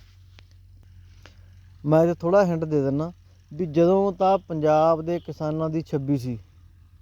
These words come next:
ਉਦੋਂ ਤਾਂ ਚੌਲ ਇਹਨਾਂ ਨੂੰ ਘੱਟ ਰਿਹਾ ਸੀ ਸੈਲਰ ਵਾਲਿਆਂ ਨੂੰ। ਹੁਣ ਉਹੀ ਛੱਬੀ ਬਾਹਰਲੀਆਂ ਸਟੇਟਾਂ ਤੋਂ ਵੀ ਮੰਗਾ ਰਹੇ ਨੇ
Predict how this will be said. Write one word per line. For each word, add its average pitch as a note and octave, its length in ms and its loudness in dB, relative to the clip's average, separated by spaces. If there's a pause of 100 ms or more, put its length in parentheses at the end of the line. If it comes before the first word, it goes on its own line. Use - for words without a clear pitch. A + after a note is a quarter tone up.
(1700)
ਉਦੋਂ G3 540 4
ਤਾਂ G3 140 2
ਚੌਲ E3+ 340 2
ਇਹਨਾਂ E3+ 340 2
ਨੂੰ G3 180 -2 (100)
ਘੱਟ C#3 120 -2
ਰਿਹਾ C3 260 -4
ਸੀ G#2+ 160 -14 (1700)
ਸੈਲਰ C#3 200 2
ਵਾਲਿਆਂ C3 200 2
ਨੂੰ। D#3+ 160 -6 (1600)
ਹੁਣ F#3+ 140 2
ਉਹੀ F3+ 360 0
ਛੱਬੀ F#3+ 460 0 (1400)
ਬਾਹਰਲੀਆਂ F#3+ 420 2
ਸਟੇਟਾਂ F3 300 -4
ਤੋਂ E3+ 100 -2
ਵੀ E3 120 -2
ਮੰਗਾ D#3 200 2
ਰਹੇ D#3 160 -2
ਨੇ D#3 180 -6